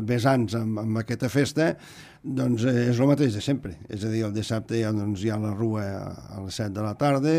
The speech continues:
mos trobarem allà baix, doncs, tots els que hem d'anar a l'encamisada. <clears throat> Llavors anirem a la plaça de, de la, de l'església.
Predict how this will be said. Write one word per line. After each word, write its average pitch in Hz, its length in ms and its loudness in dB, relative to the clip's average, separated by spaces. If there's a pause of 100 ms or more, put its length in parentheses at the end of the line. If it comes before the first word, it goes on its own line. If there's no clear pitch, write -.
(140)
mos 120 260 -2
trobarem 104 400 -4
allà 101 180 -4
baix, 107 280 -4
doncs, 98 260 -8
tots 95 220 -8
els 98 100 -10
que 107 140 -6
hem 101 80 -4
d'anar 98 220 -6
a 95 60 -8
l'encamisada. 151 600 2 (680)
<clears throat> 107 480 2
Llavors 110 420 0
anirem 107 460 -2
a 107 80 -4
la 98 100 -8
plaça 107 380 -4
de, 101 500 -6
de 104 240 -8
la, 101 220 -8 (400)
de 95 100 -12
l'església. 127 640 2